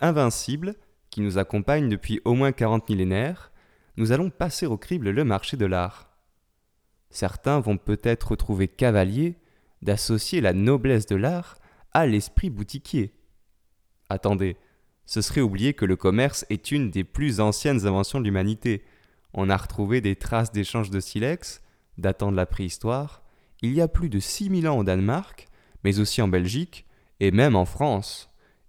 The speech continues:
Et pour ce qui est des premières traces d'un commerce de l'art,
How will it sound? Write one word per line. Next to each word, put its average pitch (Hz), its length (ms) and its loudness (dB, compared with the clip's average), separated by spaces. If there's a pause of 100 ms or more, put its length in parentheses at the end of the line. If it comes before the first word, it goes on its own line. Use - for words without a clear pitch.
Et 135 60 0
pour - 220 0
ce - 60 -8
qui - 160 -8
est 190 80 -2
des 104 100 2
premières 117 440 2
traces 127 220 -2
d'un 101 100 0
commerce 104 340 0
de 98 80 0
l'art, 139 420 -4